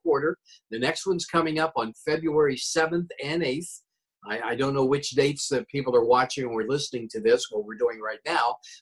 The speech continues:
but the next one's coming up February seventh and eighth, uh,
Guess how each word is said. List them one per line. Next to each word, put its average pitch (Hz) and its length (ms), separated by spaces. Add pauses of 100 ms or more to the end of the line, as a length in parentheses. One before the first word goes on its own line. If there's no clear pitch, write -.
but - 140
the 120 100
next 196 260
one's 147 200
coming 147 280
up 131 200
February 123 480
seventh 175 500
and 147 220
eighth, 156 360 (360)
uh, 107 360